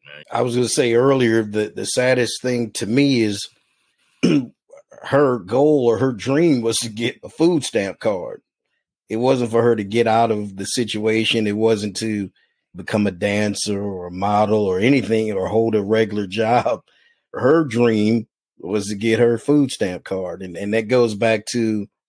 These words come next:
Speaker 2: what you said, the mindset of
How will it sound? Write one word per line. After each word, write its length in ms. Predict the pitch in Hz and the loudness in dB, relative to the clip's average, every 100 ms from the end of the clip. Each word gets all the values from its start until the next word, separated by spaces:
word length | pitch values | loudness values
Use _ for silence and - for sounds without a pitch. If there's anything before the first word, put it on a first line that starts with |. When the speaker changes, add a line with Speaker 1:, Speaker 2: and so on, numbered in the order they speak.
| _ _ _ _ _ _ _ _ - - | _ _ _ _ _ _ _ _ -20 -8
Speaker 2:
what 300 | 101 110 135 | -2 -2 0
you 120 | 135 | 0
said, 340 | - 120 104 | 2 2 2
the 60 | 104 | 2
mindset 720 | 104 117 117 104 - 117 107 101 | 2 4 4 2 0 0 0 -2
of 260 | 98 98 | -6 -14